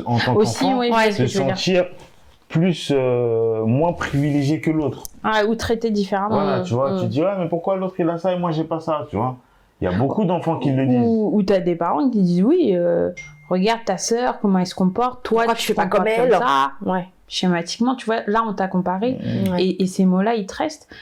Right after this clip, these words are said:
Speaker 2: Et quelque part, bah, ça peut aussi favoriser, bah, ces problématiques d'estime de soi qu'on retrouve, euh,
Speaker 1: Mm.
Speaker 2: plus tard à l'âge adulte.
Speaker 3: Mm.
Speaker 2: C'est, ça,
Speaker 1: Après,
Speaker 2: c'est vrai
Speaker 1: c'est
Speaker 2: que
Speaker 1: vrai
Speaker 2: c'est des
Speaker 1: que
Speaker 2: petites
Speaker 1: c'est vrai,
Speaker 2: choses, mais
Speaker 1: c'est
Speaker 2: on
Speaker 1: vrai que
Speaker 2: prête
Speaker 1: dans
Speaker 2: pas
Speaker 1: notre
Speaker 2: attention.
Speaker 1: communauté, euh, les parents, ils, ils ont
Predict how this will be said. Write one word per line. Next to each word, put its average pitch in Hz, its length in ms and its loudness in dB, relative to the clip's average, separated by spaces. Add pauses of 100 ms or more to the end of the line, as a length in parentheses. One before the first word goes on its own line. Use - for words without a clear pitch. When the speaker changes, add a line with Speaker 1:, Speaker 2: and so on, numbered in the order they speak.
(220)
Speaker 2:
Et 170 500 2
quelque 175 240 -2
part, 240 240 0
bah, 190 160 0
ça 175 220 -2
peut 220 180 -2
aussi 226 340 -2
favoriser, 175 680 0
bah, 165 460 0
ces - 240 -6
problématiques 180 680 0
d'estime 180 400 0
de 165 120 2
soi 247 240 -4
qu'on 175 180 -4
retrouve, 185 560 -2
euh, 160 180 0 (240)
Speaker 1:
Mm. 113 300 -6
Speaker 2:
plus - 180 -4
tard 220 220 -2
à 190 80 -2
l'âge 180 220 -2
adulte. 240 360 -2
Speaker 3:
Mm. - 0 -
Speaker 2:
C'est, 180 1040 0
ça, - 280 -6
Speaker 1:
Après, 254 120 -2
Speaker 2:
c'est 226 120 -2
vrai 220 100 -2
Speaker 1:
c'est - 60 -2
Speaker 2:
que 120 80 -2
Speaker 1:
vrai 139 80 0
Speaker 2:
c'est 214 80 0
des 202 120 2
Speaker 1:
que 190 60 -8
Speaker 2:
petites - 200 -4
Speaker 1:
c'est 127 80 -2
vrai, 131 120 2
Speaker 2:
choses, 226 140 0
mais 214 60 0
Speaker 1:
c'est 202 120 0
Speaker 2:
on 123 60 0
Speaker 1:
vrai 139 140 0
que - 40 -2
Speaker 2:
prête 117 100 0
Speaker 1:
dans 110 100 2
Speaker 2:
pas 110 80 0
Speaker 1:
notre 92 120 -6
Speaker 2:
attention. 110 180 2
Speaker 1:
communauté, 110 540 0
euh, 90 220 0
les 82 100 0
parents, 95 540 -6
ils, - 480 -10
ils - 80 -12
ont - 40 -10